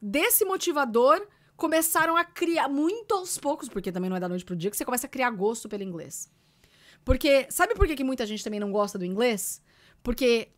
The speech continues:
ou teve, tiveram si-, va-, diversas situações que levou à frustração, é, teve vergonha, te-, tem, cada um tem uma história, né? Mas muito pelo fato de, às vezes, estudar, ter dificuldade e não conseguir ver resultado.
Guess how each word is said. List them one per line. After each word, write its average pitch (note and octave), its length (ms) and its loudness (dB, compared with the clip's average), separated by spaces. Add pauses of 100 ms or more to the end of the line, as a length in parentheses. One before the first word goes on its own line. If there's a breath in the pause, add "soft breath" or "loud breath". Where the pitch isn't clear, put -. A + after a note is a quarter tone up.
(280)
ou G4 220 4
teve, C4+ 280 -2
tiveram C4 300 0
si-, B3+ 180 -8
va-, A3 140 2
diversas C4 400 -2
situações B3 460 -4
que A3+ 200 -8 (120)
levou G#3+ 260 -2
à G#3+ 60 0
frustração, A3 1080 -2 (400 loud breath)
é, G#3+ 440 2
teve A#3 180 4
vergonha, B3 880 4
te-, C4 200 -2
tem, B3+ 380 -4
cada G4 260 2
um A4+ 120 -4
tem G#4+ 100 -2
uma A#3+ 140 -2
história, E3+ 400 -4
né? C4 240 -2 (340 soft breath)
Mas C#4+ 340 2
muito D#4+ 440 0
pelo D#4 200 -2
fato C#4+ 300 0
de, B3+ 80 -4
às C#4+ 80 0
vezes, C4+ 220 -6
estudar, B3 720 4
ter C#4 80 -4
dificuldade B3 960 2
e C#4 120 -2
não C4+ 180 0
conseguir C4 340 -6
ver A#3+ 120 -4
resultado. A3 600 -4